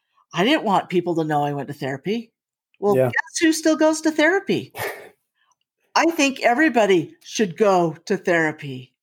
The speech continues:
Speaker 2: Yep, it's true.
Speaker 1: I, I'm happier.
Speaker 2: Mm-hmm.
Speaker 1: I have someone that I trust. Not, I mean, I trust my husband, don't get me wrong, and my family and my, my friends,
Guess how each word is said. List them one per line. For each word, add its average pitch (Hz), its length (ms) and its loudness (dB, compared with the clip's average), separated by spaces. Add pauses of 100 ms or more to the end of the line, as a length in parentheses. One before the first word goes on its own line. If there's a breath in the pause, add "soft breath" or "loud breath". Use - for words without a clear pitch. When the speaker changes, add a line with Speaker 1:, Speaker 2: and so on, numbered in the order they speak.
(160)
Speaker 2:
Yep, 135 280 2
it's - 140 -4
true. 160 280 2 (1040 loud breath)
Speaker 1:
I, 196 200 4
I'm 180 120 0
happier. 220 680 -4 (680)
Speaker 2:
Mm-hmm. 127 280 -4
Speaker 1:
I 185 560 4
have 185 420 0
someone 196 540 -4
that 185 220 0
I 180 360 2 (220)
trust. - 800 -2 (140)
Not, 220 240 2
I 208 80 4
mean, 202 120 4
I 180 100 2 (200)
trust - 200 -2
my 180 140 2
husband, 180 540 0
don't 208 160 2
get 220 160 0
me 180 160 0
wrong, 180 360 2
and 160 80 0
my 160 120 2
family 214 420 2
and 160 100 0
my, 156 180 -4 (220)
my 160 180 0
friends, 233 500 -2